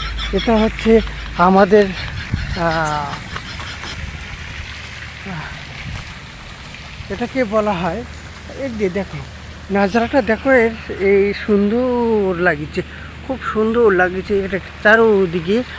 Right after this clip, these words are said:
গার্ডেন, হ্যাঁ, প্রচুর গাছ আছে। তবে এই গাছগুলা থাকার কারণে আমাদের অক্সিজেন নেওয়ার খুব সুবিধা হয় এবং আমরা খুব সুস্থ থাকি।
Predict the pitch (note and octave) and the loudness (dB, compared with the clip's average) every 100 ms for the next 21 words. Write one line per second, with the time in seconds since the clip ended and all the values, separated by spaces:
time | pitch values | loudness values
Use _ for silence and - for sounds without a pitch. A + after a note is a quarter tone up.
0 | - - D3+ E3+ F#3 F#3+ A#3 B3+ - - | -14 -6 4 6 8 6 6 2 -6 -14
1 | - G#3 G#3 E3 - - - - A#3+ - | 0 6 6 6 2 -8 -14 -8 -2 4
2 | C#4+ A#3 E3+ F3+ E3 E3+ - D#3+ - C4+ | 6 6 6 8 8 6 2 0 2 0
3 | C#4+ - - - A#3 B3 D#4+ D#4+ A#3 C#4+ | 0 -8 -14 2 4 6 6 4 2 2
4 | A3+ G#3 - - G#3+ G3 A3 C#4 C#4 - | 6 4 2 -8 -6 -4 4 8 8 6
5 | - - - A3+ A3+ C#4+ C4+ A#3+ A#3+ A#3+ | -4 -14 -2 0 4 4 4 4 4 4
6 | A3 F3 E3+ D#3+ F3+ E3+ - - - G3 | 2 2 2 2 0 -2 -6 -16 -2 2
7 | G#3 - G3+ A#3+ A3 G3+ G3 G3+ - C#4+ | 2 2 2 4 4 4 4 2 2 -4
8 | - - G#3 G#3 A3+ A#3+ C#4 D#4+ - - | -4 -2 0 4 4 6 4 2 -12 -16
9 | - F#3 F3 A3+ C#4+ C#4+ - - - - | -8 -4 2 2 2 -2 -8 -16 -16 -16
10 | - - - F#3 F#3+ G3 F#3 E3+ - C4 | -16 -12 -2 2 4 4 4 2 -2 -2
11 | - - - - - - - - - - | -4 -16 -16 -16 -16 -16 -16 -16 -16 -16
12 | - - - D#4 D#4+ - C4 G#3+ B3 - | -16 -16 2 4 4 6 4 6 4 2